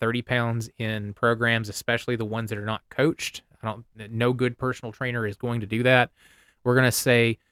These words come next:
use a moderate weight, use a light weight, or use a heavy weight, depending on that rep scheme, because it's individualized to you.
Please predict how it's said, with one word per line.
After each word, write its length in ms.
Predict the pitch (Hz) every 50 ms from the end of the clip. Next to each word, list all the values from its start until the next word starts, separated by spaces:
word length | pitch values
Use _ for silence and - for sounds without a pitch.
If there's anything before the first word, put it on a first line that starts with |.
| _ _ _
use 240 | - 123 131 135 120
a 40 | 120
moderate 480 | 113 113 113 113 117 113 113 110 87 110
weight, 300 | 110 110 107 107 107 -
use 180 | 113 120 120
a 60 | 117
light 300 | 107 107 104 107 107 -
weight, 240 | 107 110 107 110 110 -
or 80 | 107
use 180 | 104 104 107 -
a 60 | 82
heavy 300 | - - 131 143 139 123
weight, 320 | 110 110 107 101 104 -
depending 360 | 107 104 - - 113 113 113 107
on 120 | 107 104
that 120 | 104 -
rep 280 | - 104 107 113 104 -
scheme, 480 | - - - 117 104 98 98 98 98 - _ _ _ _ _ _ _ _ _ _
because 280 | - 113 - 131 120 113
it's 160 | 117 - - -
individualized 1080 | - 127 135 127 120 104 98 120 127 127 139 123 120 110 107 101 98 98 101 101 - - - _ _ -
to 140 | - - 107
you. 520 | 92 95 117 127 117 101 92 87 92 98